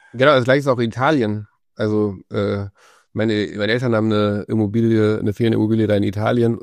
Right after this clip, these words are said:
seit fünfundzwanzig Jahren. Und wenn die da von den Amtsgängen früher erzählt haben, da ist dir Angst und Bange geworden, wenn du da irgendwas,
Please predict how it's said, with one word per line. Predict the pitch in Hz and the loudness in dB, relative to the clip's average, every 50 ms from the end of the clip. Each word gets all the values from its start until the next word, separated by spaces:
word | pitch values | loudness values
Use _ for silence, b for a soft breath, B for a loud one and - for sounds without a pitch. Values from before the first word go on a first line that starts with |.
| - 107 107 | -10 -8 -6
seit | 110 113 110 | -4 -4 -2
fünfundzwanzig | 113 113 113 110 107 - - 127 123 113 - 113 107 98 110 98 | -2 -4 -6 -8 -12 -6 -2 0 0 0 0 0 -2 -2 -2 -2
Jahren. | 98 107 107 120 135 127 | -2 -2 -2 -2 -2 -2
Und | 107 107 107 101 | 0 0 0 0
wenn | 107 107 | 0 0
die | 107 | 0
da | 110 110 | -2 -2
von | - 110 | -2 -4
den | 101 - | -4 -4
Amtsgängen | 110 127 127 - - 110 107 107 101 | -4 -4 -4 -4 -4 -4 -2 -2 -4
früher | - - 113 98 | -4 -2 -2 -2
erzählt | 95 - - 123 135 131 | -4 -4 -2 -2 -2 -2
haben, | 117 104 110 117 113 | -2 -2 -2 -2 0
da | 104 104 | -2 -2
ist | 95 107 104 - - | -4 -4 -6 -4 -4
dir | 104 104 101 101 101 98 b b b - | -2 0 0 0 -2 -4 b b b -10
Angst | - 113 104 - | -8 -6 -4 -4
und | 110 90 | -2 0
Bange | 120 127 120 98 | 0 0 0 0
geworden, | 101 98 92 95 101 104 104 98 | -2 -2 -2 -2 -2 -2 -2 -2
wenn | 101 98 | -4 -4
du | 98 95 | -4 -2
da | 101 101 101 95 | -2 -2 -2 -2
irgendwas, | 87 90 98 101 - 101 - - - _ | -4 -4 -6 -8 -8 -10 -14 -16 -20 _